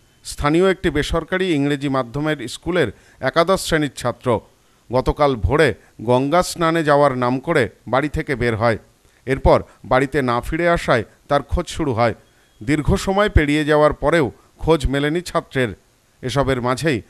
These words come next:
উত্তরপাড়া রেল স্টেশনের সিসি ক্যামেরায় ধরা পড়ে আদর্শ তিওয়ারির সাধু বেশের ছবি। ছবিতে দেখা যাচ্ছে হাতে লাঠি, গামছা পরা,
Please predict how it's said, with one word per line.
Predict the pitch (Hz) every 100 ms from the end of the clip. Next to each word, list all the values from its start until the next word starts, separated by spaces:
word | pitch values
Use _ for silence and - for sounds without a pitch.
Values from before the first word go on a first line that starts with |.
| _ -
উত্তরপাড়া | 135 - 180 - 180 175
রেল | 139 156
স্টেশনের | - 175 160 165 180
সিসি | 185 - 135 165
ক্যামেরায় | 160 165 160 120 - _ -
ধরা | 113 135 147
পড়ে | 170 151 - - _
আদর্শ | 131 147 165 -
তিওয়ারির | 156 160 160 143 95 _ -
সাধু | - 135 160
বেশের | 165 156 175 175
ছবি। | - 131 120 - _ _ _ _
ছবিতে | - 127 131 127
দেখা | 113 143
যাচ্ছে | 156 165 - 147 104 - _
হাতে | - 127 135
লাঠি, | 117 117 - 147 151 _ _ 107
গামছা | 127 135 160
পরা, | 147 147 160